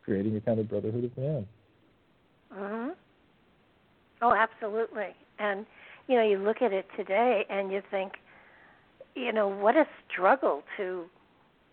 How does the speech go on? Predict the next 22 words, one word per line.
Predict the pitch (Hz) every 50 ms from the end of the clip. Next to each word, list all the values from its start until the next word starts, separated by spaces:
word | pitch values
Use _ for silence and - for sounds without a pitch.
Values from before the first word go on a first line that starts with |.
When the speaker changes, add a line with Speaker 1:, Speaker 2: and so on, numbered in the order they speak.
| _ _ _ - - - - - -
Speaker 2:
to | 233 208
try | - - - 208 196 208 196 - -
to | 247 202 185 185 180 170 156 - _ _ _ _ _ _ _ _ _ _ _ _ _ _ _ _ _ _ _ _ _ - - -
change | - 240 233 262 254 214 185 190 185 - - - - - - - -
something | 190 196 208 - 262 214 208
that | 196 196 185 180
is | 170 - - -
almost | 196 233 262 247 220 175 - -
in | 196 190
your | 180 165 156 160 - -
D | 170 170 170 165
N | 156 160 151
A, | 143 - 147 147 - - - - _ _ _ _ _ _ _ _ _ _ _ _ _ _ _ _ _ -
and, | 208 196 196 196 190 185 185 190 -
and | - 202 190 185 185 185 175 180 - -
to, | - 240 202 196 202 - -
to | 185 180 185 180 180 185 - -
open | 190 202 202 - 214 190 190
those | 180 170 175 180 - - _ _ -
doors | 208 185 208 254 277 240 160 151 160 160 - - - - -
to, | 220 233 190 180 170 165 170 - - - - - - - - - - _ - -
um, | 175 185 175 175 170 175 170 165 -